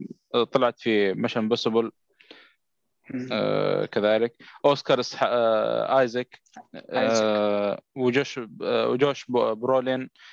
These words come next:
Speaker 1: اللي هو ثانوس حقنا. وجيسون مومو وديفيد باتيستا. يعني في طاقم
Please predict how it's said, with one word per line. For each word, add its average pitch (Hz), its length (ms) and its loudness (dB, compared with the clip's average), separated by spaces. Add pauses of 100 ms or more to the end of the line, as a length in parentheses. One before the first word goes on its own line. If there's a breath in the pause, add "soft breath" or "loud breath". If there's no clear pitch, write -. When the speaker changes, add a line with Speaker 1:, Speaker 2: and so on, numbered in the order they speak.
(160 soft breath)
Speaker 1:
اللي 123 120 2
هو 117 720 2
ثانوس 127 320 2
حقنا. 123 440 -2 (580 soft breath)
وجيسون 123 560 4
مومو 135 420 2
وديفيد 127 600 0
باتيستا. 123 480 0 (280)
يعني 202 420 6
في 196 240 -2 (560 loud breath)
طاقم 220 500 6